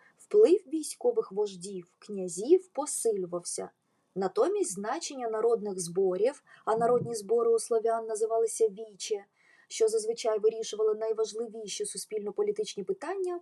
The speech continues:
поступово зменшувалося. Слов'янські князі мали віддане оточення, воїнів-дружинників.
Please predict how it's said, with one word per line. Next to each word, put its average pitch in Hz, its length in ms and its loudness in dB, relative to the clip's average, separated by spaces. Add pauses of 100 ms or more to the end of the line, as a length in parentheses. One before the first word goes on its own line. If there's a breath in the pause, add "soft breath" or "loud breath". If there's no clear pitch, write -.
поступово 339 800 -2
зменшувалося. 180 1080 -8 (540 loud breath)
Слов'янські 202 580 4
князі 202 500 6
мали 294 520 0 (240 loud breath)
віддане 277 600 2
оточення, 196 680 -4 (320)
воїнів-дружинників. 196 1400 0